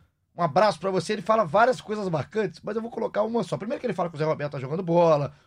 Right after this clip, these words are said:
o jogo contra o Palmeiras, o jogo contra o Galo, enfim, várias coisas ele vai colocando. Só que ele lembra do jogo final. Olha a história aqui do Thiago Balbino.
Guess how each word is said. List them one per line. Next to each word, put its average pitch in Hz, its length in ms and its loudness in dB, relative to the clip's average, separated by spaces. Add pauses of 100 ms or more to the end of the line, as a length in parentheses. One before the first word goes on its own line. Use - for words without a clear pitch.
o 151 80 -10
jogo 170 160 0
contra 147 180 -10
o 123 40 -14
Palmeiras, 160 680 2 (140)
o 127 80 -20
jogo 151 160 -2
contra 147 200 -6
o 196 40 -6
Galo, 170 340 4
enfim, 170 320 -4 (240)
várias 202 460 2
coisas 190 300 -2
ele 196 120 -2
vai 202 120 -2
colocando. 156 500 -6 (240)
Só - 160 -2
que 240 100 -10
ele 240 140 -8
lembra 165 340 -4
do 151 140 -4
jogo 165 220 -4
final. 143 500 -8 (400)
Olha 180 220 -2
a 220 40 0
história 185 380 0
aqui 170 140 -6
do 165 100 -6
Thiago 156 280 0
Balbino. 117 360 -2